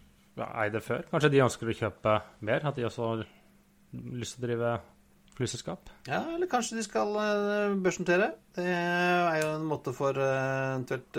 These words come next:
Speaker 2: Widerøe, disse Torghatten-eierne å bli, bli kvitt enda mer, eh, aksjer. Få mer penger. Eh, hvem vet? Kanskje, hadde du, hadde du kjøpt aksjer i Widerøe Holding, eh, Yngve?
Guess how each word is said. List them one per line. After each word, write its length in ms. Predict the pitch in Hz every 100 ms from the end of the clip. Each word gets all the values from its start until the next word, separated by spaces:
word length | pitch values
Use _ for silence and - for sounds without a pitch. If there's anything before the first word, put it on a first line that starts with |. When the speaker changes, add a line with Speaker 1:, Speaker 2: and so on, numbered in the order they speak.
| 131
Speaker 2:
Widerøe, 540 | 131 117 113 113 110
disse 260 | 113 127 123 117 127
Torghatten-eierne 800 | 123 131 107 120 113 113 113 120 120
å 40 | 117
bli, 180 | 117 117 117 120 120
bli 160 | 123
kvitt 220 | 120 123
enda 160 | 120 107
mer, 160 | 104 104
eh, 720 | 107 104 107 104 107 107 110 -
aksjer. 280 | - 226 - - - - - - - 135
Få 80 |
mer 100 | 131
penger. 300 | 123 139 226 - _ - - 190
Eh, 60 | 170 160 156
hvem 140 | 156 160
vet? 320 | - - - 196
Kanskje, 240 | 185 180 170 165 170 170 165
hadde 120 | 175
du, 60 | 180
hadde 100 | 175
du 100 | 180
kjøpt 160 | 180
aksjer 240 | 151 - 160
i 160 | 160 156 160 160 160 165
Widerøe 800 | 156 131 131 139 143 143 139 139
Holding, 560 | 139 131 131 135 139 135
eh, 320 | 135 139 135
Yngve? 220 | 143 180